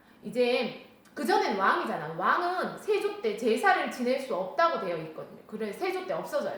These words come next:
왕은 아니다라고 해서 황제가, 조선 전기에 없어지고 황제가 되니까 뭐예요? 황제는 얘가 이제 조선 황궁하고 대한제국이 됐으니까 뭐가 됐어? 황제가 되겠지, 맞죠?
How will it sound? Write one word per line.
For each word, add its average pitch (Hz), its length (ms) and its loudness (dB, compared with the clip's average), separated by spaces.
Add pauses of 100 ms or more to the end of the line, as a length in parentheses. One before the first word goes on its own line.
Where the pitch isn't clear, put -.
(120)
왕은 220 380 0
아니다라고 180 920 -2
해서 - 260 -6 (440)
황제가, 262 680 2
조선 240 240 0
전기에 262 680 0
없어지고 214 560 -4 (420)
황제가 453 380 6
되니까 196 380 2
뭐예요? 190 320 -2 (200)
황제는 302 840 0 (840)
얘가 220 400 0
이제 196 440 -6
조선 214 380 -6
황궁하고 302 640 -2
대한제국이 262 460 0
됐으니까 190 360 -8
뭐가 175 220 -4
됐어? 185 240 -8 (360)
황제가 480 400 0
되겠지, - 280 -12
맞죠? - 320 -10